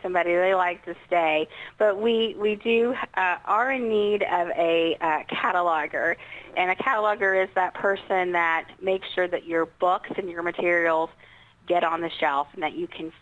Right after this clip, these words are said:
find them in our online catalog. And, um, so we are in, in need of a new cataloger. Um, and this person just needs to be detail, um, oriented, organized, time management, um,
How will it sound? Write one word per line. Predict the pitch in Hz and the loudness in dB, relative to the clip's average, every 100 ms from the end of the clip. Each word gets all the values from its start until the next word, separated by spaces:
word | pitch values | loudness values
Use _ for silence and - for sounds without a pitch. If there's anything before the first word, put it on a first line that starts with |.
| - | -2
find | - 302 202 | -2 -2 -2
them | 156 156 160 | -2 -2 -6
in | 156 151 | -8 -4
our | 151 147 156 | -2 0 0
online | 151 147 151 | -2 -6 -8
catalog. | - 359 240 160 135 139 - - - - | -4 0 2 2 0 -4 -10 -16 -18 -6
And, | 180 190 180 175 185 | -2 2 2 0 -2
um, | 185 175 170 - - | 0 0 -2 -6 0
so | 202 185 180 180 165 - | 2 4 4 2 0 -4
we | 196 208 214 | -2 0 2
are | 208 190 | 4 2
in, | 175 - | 0 -2
in | - 185 180 | -2 0 2
need | 180 | 2
of | 214 226 | 2 0
a | |
new | 226 208 220 | 0 2 2
cataloger. | 254 - 170 165 151 151 190 311 - - - - | 2 0 0 0 0 0 0 -2 -8 -20 -14 -4
Um, | 165 160 160 | -2 -2 -2
and | 185 | -2
this | 247 - | -2 -2
person | 294 285 277 247 | -4 -2 -4 -4
just | 226 226 | -6 -6
needs | 226 226 220 - | -4 -2 -2 -6
to | 196 | -8
be | 185 170 - | -6 -8 -8
detail, | 214 240 - 247 233 233 233 - | -6 -4 -2 0 2 2 0 -2
um, | 208 202 196 208 - | 0 0 -2 -6 -4
oriented, | 208 208 208 208 - 208 202 196 _ | -2 0 0 -2 -2 0 0 -4 _
organized, | - 202 196 190 185 180 180 180 - | 0 0 2 0 0 0 0 -4 -6
time | - 185 190 | -6 -4 -2
management, | 170 165 165 170 165 165 - - - - - | -2 -2 -4 -2 -2 -2 -6 -20 -20 -20 -4
um, | 165 165 156 165 | 0 0 -2 -8